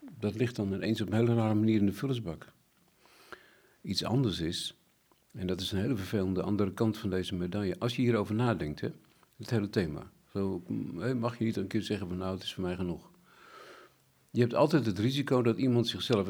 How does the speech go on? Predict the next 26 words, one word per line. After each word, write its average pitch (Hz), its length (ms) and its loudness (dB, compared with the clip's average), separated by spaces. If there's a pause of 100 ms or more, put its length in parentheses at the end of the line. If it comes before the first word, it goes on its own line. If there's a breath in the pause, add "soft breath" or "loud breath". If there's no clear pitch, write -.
van 101 140 0
het 92 100 -2
leven 117 260 4
gaat 87 180 -2
beroven, 110 500 0 (500 loud breath)
die 101 200 -2
dat 98 180 4
niet 147 220 6
gedaan 120 320 4
zou 123 120 2
hebben 123 200 2
als 104 120 -2
jij 131 120 0
je 123 60 2
mond 127 200 2
had 117 160 2
dichtgehouden 110 460 0
over 98 120 -2
het 120 100 0
hele 98 140 -2
thema. 107 360 0 (1300 loud breath)
Dat 101 160 -6
jaagt 113 260 4
iedereen 120 380 2
op. - 220 -10 (600 soft breath)
Eh, 90 520 -2